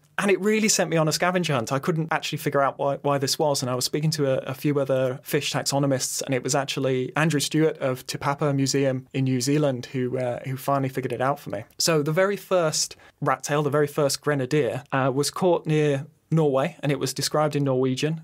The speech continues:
and it was the round-nosed grenadier, and that was described in seventeen sixty-five. And I found the original paper, and it, it looks like a religious text. It's sort of handwritten on this brown paper with little, uh,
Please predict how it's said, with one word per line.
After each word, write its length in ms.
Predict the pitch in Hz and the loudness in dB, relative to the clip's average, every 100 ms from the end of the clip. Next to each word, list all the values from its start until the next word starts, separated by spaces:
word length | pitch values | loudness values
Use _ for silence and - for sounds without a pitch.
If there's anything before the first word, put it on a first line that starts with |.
| - | -2
and 120 | 165 | 0
it 80 | 156 | 2
was 200 | 170 170 | 0 2
the 180 | 165 | 2
round-nosed 680 | 147 151 170 175 170 170 160 | 2 2 2 0 0 0 0
grenadier, 500 | - 160 151 190 - - - 131 | 2 2 2 0 -2 -6 -10 -4
and 120 | 135 | 0
that 140 | 151 | 0
was 100 | 151 | -2
described 460 | - 143 147 143 139 | -2 -2 2 0 0
in 60 | |
seventeen 680 | 139 - 165 156 156 156 147 | 0 2 2 0 0 0 0
sixty-five. 720 | 143 143 - 131 147 123 92 | -2 -4 -6 -2 0 0 -2
And 100 | 127 | -2
I 60 | 143 | 0
found 300 | 165 180 190 | 2 0 2
the 100 | 170 | 2
original 340 | 156 151 147 | 2 2 0
paper, 440 | - 165 127 131 107 | 2 0 0 0 2
and 100 | 131 | 0
it, 240 | 135 - - _ _ | 0 -4 -16 _ _
it 120 | 156 151 | -2 0
looks 240 | 214 - | 0 2
like 160 | 190 160 | 2 2
a 40 | |
religious 400 | 147 147 147 127 | 4 2 2 -2
text. 440 | - 165 - - | 0 0 -2 -6
It's 120 | 135 - | -2 0
sort 200 | 156 143 | 2 0
of 160 | 131 - _ - | -2 -8 _ -8
handwritten 800 | - 180 170 151 156 147 135 131 _ _ _ | -2 0 2 0 0 0 -2 -4 _ _ _
on 160 | 135 143 | -2 0
this 240 | 135 - | 0 0
brown 320 | 151 147 160 | 2 2 2
paper 460 | 160 160 156 160 147 | 0 0 0 2 2
with 180 | 131 139 | 2 0
little, 300 | 151 147 143 | 2 4 4
uh, 300 | 143 131 | 2 0